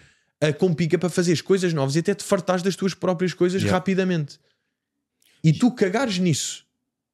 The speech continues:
Speaker 1: ou, ou, ou não sentires isso, para mim é porque não és artista.
Speaker 2: Yeah, mas, mas mesmo o ser artista, eu acho que é uma ce-, pelo menos vou fa-, falar de,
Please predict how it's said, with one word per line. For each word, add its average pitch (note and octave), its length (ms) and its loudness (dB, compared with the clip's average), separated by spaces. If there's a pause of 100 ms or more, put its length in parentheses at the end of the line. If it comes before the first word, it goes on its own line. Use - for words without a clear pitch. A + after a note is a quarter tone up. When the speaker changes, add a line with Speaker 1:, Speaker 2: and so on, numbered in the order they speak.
(160)
Speaker 1:
ou, C#3+ 200 2
ou, D#3+ 240 2
ou E3 100 2
não G#3 160 2
sentires F3 360 0
isso, F#3+ 160 -2
para F#3+ 100 -2
mim F#3 140 0
é F#3+ 60 0
porque F3 140 -8
não E3+ 80 -2
és E3 120 -2
artista. D3+ 420 -4 (320)
Speaker 2:
Yeah, C#3 220 2
mas, B2+ 180 -2
mas B2+ 220 -2
mesmo D#3+ 200 0
o E3 40 -2
ser E3 200 -2
artista, C3+ 400 -6
eu C#3 80 2
acho C3+ 160 -2
que - 80 -6
é C3+ 40 2
uma C3+ 120 -2
ce-, B2 100 -8
pelo A#2 160 -4
menos B2+ 180 -2
vou A#2+ 140 -6
fa-, G#2+ 240 -6
falar A#2 260 -4
de, A2 160 -14